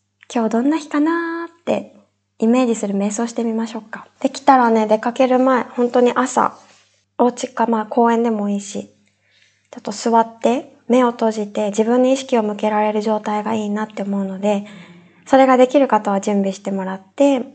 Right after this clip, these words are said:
あぐらのような姿勢で座ってもいいし、背中まっすぐにして椅子に座っててもいいです。両手は膝の上に軽く乗せて、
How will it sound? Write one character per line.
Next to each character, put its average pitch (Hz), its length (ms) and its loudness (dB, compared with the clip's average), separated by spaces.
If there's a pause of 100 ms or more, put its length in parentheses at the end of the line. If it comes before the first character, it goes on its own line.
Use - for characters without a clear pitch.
(440)
あ - 100 6
ぐ 233 140 6
ら 226 100 4
の 226 120 2
よ 233 120 4
う - 40 0
な 208 160 -2
姿 202 200 -6
勢 208 160 0
で 202 120 -2
座 202 180 -4
っ 202 100 -6
て - 120 -8
も 196 160 -2
い 196 80 -8
い 202 40 -14
し、 294 280 0
背 254 100 -4
中 247 300 -2
ま 233 160 -4
っ - 20 -10
す 262 180 -4
ぐ 233 120 -2
に 208 140 -4
し 202 60 -14
て - 140 -12
椅 208 80 -4
子 254 160 0
に 254 140 0
座 247 180 -4
っ 233 80 -6
て 262 100 -2
て 269 140 -6
も 214 160 -4
い 196 100 -4
い 196 40 -10
で 196 180 -12
す。 - 180 -20 (600)
両 240 180 0
手 233 220 -2
は 262 240 0
膝 233 260 -6
の 214 220 -4
上 208 80 -4
に 202 140 -2
軽 202 240 -4
く 202 160 -8
乗 196 120 -8
せ 202 180 -12
て、 285 420 -4